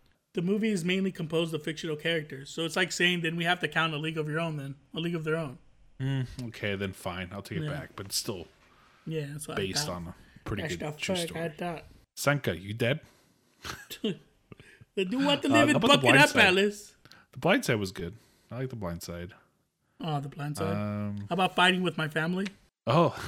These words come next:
Speaker 2: <laughs> What'd you think of that one?
Speaker 1: No.
Speaker 2: You didn't like it?
Speaker 1: No, I thought it was good.
Speaker 2: I'll tell you one that I really enjoy a lot is Moneyball.
Speaker 1: Oh my God, that movie fucking sucked.
Speaker 2: I love that movie.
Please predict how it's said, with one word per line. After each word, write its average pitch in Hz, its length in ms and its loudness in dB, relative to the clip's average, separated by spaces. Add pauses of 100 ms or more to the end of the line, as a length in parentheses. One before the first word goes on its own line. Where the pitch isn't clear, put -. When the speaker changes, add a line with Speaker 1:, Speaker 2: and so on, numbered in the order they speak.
(460)
Speaker 2:
<laughs> - 540 -10
What'd 185 160 2
you 247 60 0
think 175 200 -2
of 117 80 0
that 95 180 -2
one? 95 200 -6 (880)
Speaker 1:
No. 160 220 -6 (600)
Speaker 2:
You 123 100 2
didn't 120 120 2
like 120 160 0
it? 170 160 -8 (400)
Speaker 1:
No, 269 160 0
I 294 40 0
thought 403 120 0
it 392 60 4
was 220 100 0
good. 208 240 0 (680)
Speaker 2:
I'll 139 80 0
tell 180 160 4
you - 20 8
one 139 200 2
that 117 120 2
I 101 60 4
really 98 520 0
enjoy 127 520 -2
a 98 40 -4
lot 90 540 -8 (380)
is 101 180 -6
Moneyball. 98 600 -4 (560)
Speaker 1:
Oh 147 200 -4
my 131 160 -4
God, 135 220 -6
that 139 60 -6
movie 143 180 -4
fucking - 380 -12
sucked. 151 760 -4 (400)
Speaker 2:
I 104 140 0
love 98 560 2
that 87 240 -12
movie. 90 400 -16